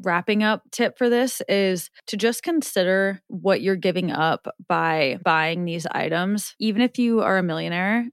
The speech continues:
you still have a finite amount of money. The decimal point is probably just moving. You're probably deciding if you should buy th-,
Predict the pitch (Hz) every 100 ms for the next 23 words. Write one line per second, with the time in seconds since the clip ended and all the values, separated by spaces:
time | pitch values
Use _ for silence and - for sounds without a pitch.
0 | - 190 175 - - 185 185 196 160 165
1 | 160 170 170 - 175 165 160 165 165 -
2 | 170 165 165 - 170 190 220 - - 185
3 | 156 160 - 185 - 196 - 190 - 196
4 | 202 196 190 208 202 208 196 180 175 170
5 | 160 165 160 170 175 165 165 175 160 160
6 | 165 160 - 175